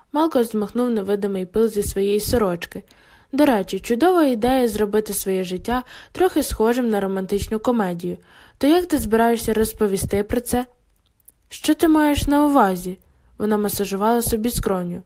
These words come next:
Ну, він тобі подобається, і ви приємно спілкуєтесь,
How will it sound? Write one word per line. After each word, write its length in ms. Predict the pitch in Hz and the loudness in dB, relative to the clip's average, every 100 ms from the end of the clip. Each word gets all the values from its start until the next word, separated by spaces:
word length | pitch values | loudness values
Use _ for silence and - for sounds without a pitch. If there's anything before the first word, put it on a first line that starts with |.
| _ _ _ _ _ | _ _ _ _ _
Ну, 240 | 240 240 | 2 2
він 200 | 202 269 | 2 2
тобі 220 | 330 339 311 | 2 2 2
подобається, 840 | 277 196 202 208 220 208 202 202 | 2 2 2 4 2 2 0 -4
і 160 | - | -2
ви 120 | 214 285 | -2 -2
приємно 460 | 277 233 247 262 | -2 -2 0 -2
спілкуєтесь, 800 | - 277 262 - 196 196 185 190 | -2 -2 -2 0 0 0 -2 -8